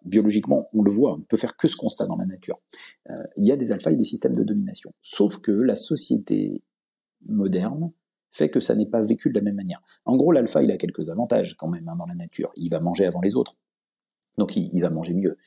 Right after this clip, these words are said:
Il va avoir plus de partenaires sexuels. Donc, c'est un avantage évolutif. Il va transmettre ses gènes. Et comment il va faire d'ailleurs pour assurer sa domination sur les autres ? Il va littéralement les harceler.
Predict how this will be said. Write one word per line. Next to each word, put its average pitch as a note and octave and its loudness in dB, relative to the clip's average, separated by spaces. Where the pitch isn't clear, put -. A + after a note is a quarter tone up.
Il F#2+ 0
va E2 0
avoir F2 -2
plus G#2 -2
de F#2 2
partenaires G#2+ 0
sexuels. - 0
Donc, F2 0
c'est - 0
un E2+ 0
avantage G2 2
évolutif. G2+ 2
Il - -18
va - -20
transmettre - -6
ses G#2 0
gènes. G2+ 0
Et A#2 2
comment G3+ 2
il C#3+ 4
va B2 6
faire - -2
d'ailleurs G#2+ -2
pour A2 -4
assurer A2 0
sa - -2
domination F#2+ -2
sur - -2
les E2 -4
autres ? - 0
Il G3 2
va B2 8
littéralement C3 2
les C3+ 6
harceler. - 0